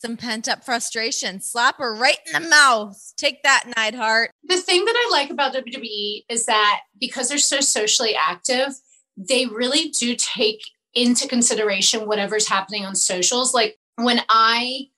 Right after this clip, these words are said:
Speaker 2: debuted with Fandango, maybe this is not a story that's been ever told, but when I debuted with Fandango on Monday Night Raw, it was in London. And it was because that, like, backup dancer girl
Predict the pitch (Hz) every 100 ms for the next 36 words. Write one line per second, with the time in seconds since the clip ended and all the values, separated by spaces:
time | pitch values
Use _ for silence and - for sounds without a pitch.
0 | _ - 254 254 226 233 214 226 226 214
1 | 214 269 302 302 247 196 190 208 226 226
2 | 320 330 294 208 214 208 196 208 - 226
3 | 196 185 185 - 208 196 - 202 190 185
4 | 190 190 185 180 196 - - - 262 254
5 | 240 220 233 254 285 277 262 226 233 208
6 | 214 214 214 214 220 220 214 214 208 208
7 | 208 202 208 202 202 190 180 185 240 254
8 | 190 180 190 _ _ _ 220 214 214 214
9 | 208 - 202 190 202 277 349 285 180 180
10 | - - 220 208 214 208 - 226 240 202
11 | - 196 190 202 180 180 _ - 240 240
12 | 233 - 190 196 214 202 208 196 180 180
13 | 185